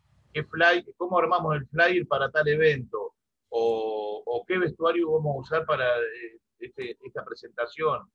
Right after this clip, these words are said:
eh, y, y debatir ciertas cuestiones que no son tan fundamentales que sea presencial, ahora que nos acostumbramos a esto, creo que es más fácil hacer una reunión por, por Zoom y, y hablar de ciertas cuestiones por acá,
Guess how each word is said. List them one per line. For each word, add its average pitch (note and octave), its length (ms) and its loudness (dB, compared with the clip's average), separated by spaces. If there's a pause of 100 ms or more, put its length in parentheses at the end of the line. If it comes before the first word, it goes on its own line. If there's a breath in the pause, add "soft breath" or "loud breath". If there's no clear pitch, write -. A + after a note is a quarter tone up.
(340)
eh, A2 400 -10
y, A#2+ 100 -20 (200)
y B2+ 100 -6
debatir C3 480 0
ciertas F3 320 -2
cuestiones F3+ 460 -6
que - 80 -10
no D3+ 180 -6
son D#3+ 200 -12
tan D#3+ 340 0 (120)
fundamentales A#2+ 720 -2
que - 100 -20
sea C#3 140 -2
presencial, - 560 -2 (640)
ahora D3+ 380 8
que D3 80 0
nos C3+ 180 -4
acostumbramos D3 540 -2
a - 40 0
esto, F3+ 120 -2
creo D3 220 2
que D3+ 80 0
es D3 60 0
más C#3+ 180 2
fácil D#3+ 300 2
hacer D3 200 0
una D3 200 0
reunión C#3+ 440 -2 (680)
por, A#2+ 360 0
por A#2 240 0
Zoom G3 520 4
y, B2 400 -10
y A2+ 240 -8
hablar C#3 340 2
de C#3 80 -4
ciertas C#3+ 340 -4
cuestiones D#3 380 -10
por B2+ 180 -4
acá, F#3+ 400 2